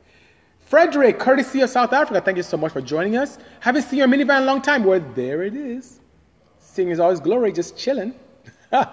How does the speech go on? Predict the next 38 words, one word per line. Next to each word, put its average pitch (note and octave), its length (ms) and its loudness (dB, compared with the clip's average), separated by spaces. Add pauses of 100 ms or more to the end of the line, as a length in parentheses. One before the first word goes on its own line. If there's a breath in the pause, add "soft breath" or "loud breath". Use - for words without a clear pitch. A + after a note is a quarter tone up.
(1300 loud breath)
Do A3 100 6
you E4+ 100 10
still E4+ 280 4
have D4 240 4
any C4+ 220 0
stock B3 300 0
of A3 160 -2
anything A3+ 380 0
in G3+ 80 0
the F#3 80 0
Honda G3+ 380 0 (280)
D G#3 120 -4
sixteen G#3 320 -6
Z E3+ 180 -6
C F3+ 240 -12
engines? E3+ 480 -4 (320 soft breath)
Z G3 220 4
C D#4 260 4
or A3+ 60 6
Z D#3+ 180 -4
six? D#3+ 340 -6
So F3 360 0 (180)
for G3+ 140 4
both, A#3+ 320 6
I F#3 100 0
have F3 220 -4
intake A3 300 -2
heat A3+ 160 -4
shielding D3 260 -4
gaskets A#2+ 540 -6 (420 soft breath)
for B2 100 -4
the C#3+ 100 -2
Z C3 280 -8
C E3 420 -6 (180)
single C3 320 -12
cam E3 460 -6
and C#3+ 160 -8
the B2+ 220 -6